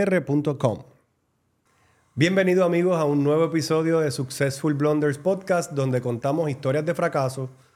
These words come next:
con empresarios exitosos para que tú aprendas qué no hacer en tu negocio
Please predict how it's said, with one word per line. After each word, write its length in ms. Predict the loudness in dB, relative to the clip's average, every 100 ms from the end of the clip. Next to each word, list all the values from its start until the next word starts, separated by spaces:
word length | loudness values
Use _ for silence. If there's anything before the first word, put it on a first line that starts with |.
| _ -6
con 160 | -2
empresarios 460 | 0 0 0 0 0
exitosos 480 | 0 -2 0 -2 -2
para 220 | -2 -2
que 120 | -2
tú 280 | -4 0 2
aprendas 440 | 2 0 0 -2 -4
qué 140 | -2 0
no 120 | 0
hacer 220 | 0 -2
en 100 | -2
tu 100 | -2
negocio 580 | 0 0 -2 -2 -6